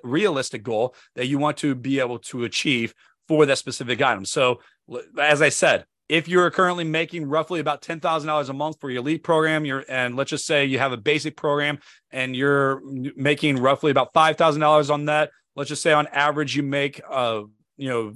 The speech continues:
for your monthly revenue or, or whatever your average goal is for your swag gear, whatever that may be, your pro shop items. Let's just say you make about five hundred dollars and I wanna increase that to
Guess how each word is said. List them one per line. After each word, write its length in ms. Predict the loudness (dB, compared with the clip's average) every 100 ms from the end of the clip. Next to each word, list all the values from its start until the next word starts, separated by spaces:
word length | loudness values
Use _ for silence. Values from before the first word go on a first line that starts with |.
| -10
for 280 | -2 0 0
your 80 |
monthly 240 | 0 0 0
revenue 400 | 0 0 -2 -2
or, 240 | -2 -4
or 360 | -6 -4 -2 -2
whatever 280 | -2 -4 -4
your 100 | -6
average 240 | -6 -6
goal 260 | -6 -4 -6
is 100 | -8 _ _ _ -8
for 180 | -4 -4
your 180 | -4
swag 380 | -6 0 2 2
gear, 340 | 2 2 2 0
whatever 280 | 0 0
that 120 | 0 -4
may 120 | -6
be, 140 | -4 -4
your 100 | -6
pro 160 | -2 -2
shop 320 | 0 -2 0
items. 320 | 0 -2 -6
Let's 140 | -10 -10
just 140 | -6
say 100 | -4
you 120 | -4
make 280 | -4 -4 -2
about 180 | -2 0
five 180 | 0 0
hundred 140 | 0
dollars 300 | 0 0 -2
and 80 | -4
I 40 |
wanna 180 | -6 -8
increase 360 | -10 -8 -8 -2
that 260 | -2 -2
to 280 | -6 -4 -4